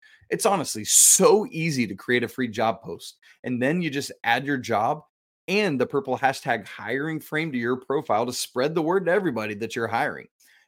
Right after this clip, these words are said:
After that, you can use simple screening tools like questions to make it easy to focus on candidates with just the right skill set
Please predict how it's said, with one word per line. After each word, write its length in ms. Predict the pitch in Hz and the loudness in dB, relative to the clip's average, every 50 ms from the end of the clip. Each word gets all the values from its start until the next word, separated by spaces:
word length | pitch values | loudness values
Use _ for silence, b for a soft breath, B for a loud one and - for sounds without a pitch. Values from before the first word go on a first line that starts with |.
| b _ - | b _ 0
After 260 | 156 170 160 - 175 | 0 0 0 0 0
that, 240 | 196 160 127 - - | 2 2 2 0 -6
you 120 | - 131 127 | -10 -10 -8
can 160 | - 147 147 | -6 -6 -6
use 200 | 151 147 - - | -4 -4 -2 -2
simple 340 | - - 185 190 - 220 202 | -2 -2 -4 -4 -4 -4 -4
screening 540 | - - - 175 214 247 226 147 113 104 107 | -4 -4 -4 -2 -2 0 0 -2 -2 -4 -8
tools 480 | - - 113 101 98 101 104 - - b b b b b _ | -8 -8 -6 -6 -6 -8 -12 -16 -18 b b b b b _
like 220 | - 120 123 - - _ _ _ | -4 -2 -2 -4 -8 _ _ _
questions 640 | - - 175 180 170 - - - 95 87 87 - | -4 0 0 0 0 -2 -6 -8 -12 -12 -12 -14
to 100 | - - | -8 -6
make 140 | 113 117 117 | -6 -4 -4
it 160 | 135 - - _ | -4 -6 -6 _
easy 300 | - 185 202 208 202 220 | -6 -6 -4 -2 -2 0
to 80 | 196 196 | 0 0
focus 380 | 202 - 135 127 127 131 - | 0 0 -2 -2 -2 -4 -4
on 160 | 139 131 127 127 | -4 -4 -4 -6
candidates 640 | - - 135 143 160 170 165 156 156 156 - - | -6 -8 -8 -6 -4 -4 -4 -4 -6 -8 -8 -10
with 180 | 110 107 95 101 | -10 -10 -12 -10
just 340 | 101 104 127 160 185 180 - | -8 0 2 2 2 2 -2
the 80 | 190 | 0
right 220 | 165 165 160 - - | 2 4 2 2 2
skill 220 | - - 135 120 | -2 -2 -2 -2
set 280 | 113 - - 110 104 | -2 -2 -4 -4 -4